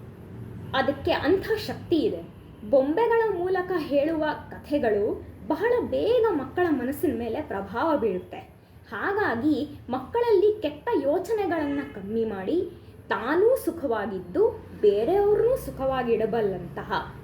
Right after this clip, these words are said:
ಸತ್ಯವನ್ನ ನುಡಿಯುವಂಥ ಮತ್ತು ಧರ್ಮದಿಂದ ನಡೆಯುವಂತಹ ಒಂದು ಜೀವನ ಶೈಲಿಯನ್ನ ಹೇಗೆ ರೂಪಿಸ್ಕೊಳ್ಬೇಕು ಅನ್ನೋದಕ್ಕೆ ದಸರಾ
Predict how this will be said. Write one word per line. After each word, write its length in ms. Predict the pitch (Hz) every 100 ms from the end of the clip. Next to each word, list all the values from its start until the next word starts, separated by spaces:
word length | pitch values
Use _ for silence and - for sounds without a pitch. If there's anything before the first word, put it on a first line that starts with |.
| -
ಸತ್ಯವನ್ನ 640 | - - - 320 294 269 240
ನುಡಿಯುವಂಥ 840 | 226 226 262 330 403 359 339 339 339 415 - - 254
ಮತ್ತು 260 | 294 302
ಧರ್ಮದಿಂದ 680 | - 190 233 254 392 427 381
ನಡೆಯುವಂತಹ 1040 | 330 202 180 226 320 302 226 226 208 180 - - - -
ಒಂದು 640 | 294 285 320 466 554 - - - - - 240 220
ಜೀವನ 400 | 196 320 453 453
ಶೈಲಿಯನ್ನ 640 | 415 269 233 330 392 330 294
ಹೇಗೆ 420 | 311 269 370 370
ರೂಪಿಸ್ಕೊಳ್ಬೇಕು 960 | 277 330 392 427 - 285 214 208 220 196
ಅನ್ನೋದಕ್ಕೆ 840 | - 226 180 196 202 339 - - - 170
ದಸರಾ 640 | 226 311 320 262 233 -